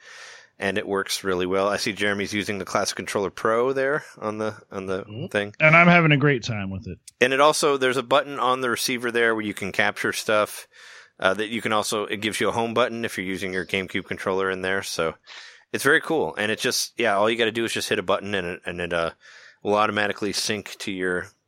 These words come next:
Speaker 1: to your system, like, when you're in
Speaker 3: Yeah,
Speaker 1: sync
Speaker 3: it, it
Speaker 1: menu or
Speaker 3: hooked
Speaker 1: whatever.
Speaker 3: up right away. It was super easy. I didn't
Speaker 1: Yeah.
Speaker 3: even look at the instructions. I just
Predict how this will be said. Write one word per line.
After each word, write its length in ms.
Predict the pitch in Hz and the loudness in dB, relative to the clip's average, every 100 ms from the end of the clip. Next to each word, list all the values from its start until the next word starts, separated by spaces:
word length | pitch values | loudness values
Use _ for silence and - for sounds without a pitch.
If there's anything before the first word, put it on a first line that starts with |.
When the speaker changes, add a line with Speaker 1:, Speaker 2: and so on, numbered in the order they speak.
| _ - | _ -12
Speaker 1:
to 120 | 101 | -8
your 80 | 92 | -4
system, 480 | - - 110 101 | -2 0 -2 -2
like, 200 | 107 92 - | -4 -4 -4
when 100 | 87 | -2
you're 80 | |
in 80 | 87 | 4
Speaker 3:
Yeah, 100 | 220 | 6
Speaker 1:
sync 120 | 233 | 8
Speaker 3:
it, 40 | - | 6
it 40 | |
Speaker 1:
menu 140 | - 226 | 6 6
or 20 | |
Speaker 3:
hooked 80 | 226 | 6
Speaker 1:
whatever. 160 | 208 202 | 6 4
Speaker 3:
up 100 | 165 | 4
right 160 | 165 | 2
away. 260 | 160 156 147 | 2 2 0
It 60 | |
was 140 | 170 - | -2 -6
super 280 | - 180 104 | -6 -6 -6
easy. 260 | 95 90 | -6 -6
I 40 | 104 | -2
didn't 140 | 151 | 2
Speaker 1:
Yeah. 80 | 165 | 4
Speaker 3:
even 120 | 139 | 6
look 100 | 131 | 4
at 60 | - | 4
the 100 | 127 | 2
instructions. 560 | 107 - 127 - 92 | 2 2 0 0 -2
I 60 | 98 | -2
just 220 | 95 - | -2 -4